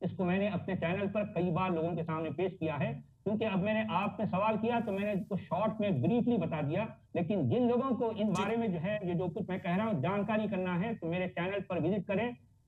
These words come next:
Speaker 1: सचवाला YouTube पर ये channel है, उस पर आएं, मैं अपनी बात जो है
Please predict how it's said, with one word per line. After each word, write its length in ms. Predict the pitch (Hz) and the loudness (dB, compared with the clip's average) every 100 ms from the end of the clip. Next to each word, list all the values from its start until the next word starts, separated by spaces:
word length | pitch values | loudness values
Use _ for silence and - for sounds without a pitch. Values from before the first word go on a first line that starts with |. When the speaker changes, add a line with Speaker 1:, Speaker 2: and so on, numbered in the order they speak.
| 190 | -4
Speaker 1:
सचवाला 580 | 180 190 214 220 226 226 | 0 2 2 2 2 0
YouTube 440 | 208 202 208 202 - | 0 2 2 0 0
पर 380 | 202 - 165 165 | -2 -2 -2 0
ये 100 | 175 | 0
channel 300 | 170 180 190 | 0 0 2
है, 260 | 185 247 - | 0 -2 -6
उस 80 | - | -4
पर 100 | 175 | -2
आएं, 320 | 156 196 285 | 0 0 0
मैं 120 | 208 | 0
अपनी 260 | 180 - 175 | 0 0 -2
बात 200 | 175 208 | 0 0
जो 140 | 165 | 0
है 280 | 139 226 - | 0 -2 -4